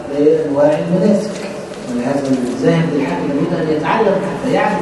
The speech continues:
ماذا يفعل، وحتى لا يقلد غيره، وقد يكون غيره له نسك آخر. قال: "وهو مخير"، يعني في حجه، بين التمتع والإفراد والقران. إذن هذه النسك ثلاثة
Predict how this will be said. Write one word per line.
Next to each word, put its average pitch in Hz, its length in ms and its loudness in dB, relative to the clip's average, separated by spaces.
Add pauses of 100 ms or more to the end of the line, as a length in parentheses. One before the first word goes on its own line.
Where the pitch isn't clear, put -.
ماذا 190 320 2
يفعل، 196 240 0 (760)
وحتى 170 360 -2
لا 160 60 0
يقلد 196 440 4
غيره، 220 340 2
وقد 156 260 0
يكون 160 200 -2
غيره 185 380 0
له 175 260 2
نسك 196 380 -2
آخر. - 300 0 (1160)
قال: 165 160 0
"وهو 156 340 4
مخير"، 151 480 4 (380)
يعني 123 340 -4
في 123 60 -6 (120)
حجه، 165 460 -2 (500)
بين 143 180 2
التمتع 139 680 2 (120)
والإفراد 151 840 2 (360)
والقران. 127 880 2 (460)
إذن 143 260 4
هذه 147 300 2
النسك 147 580 0
ثلاثة 131 420 0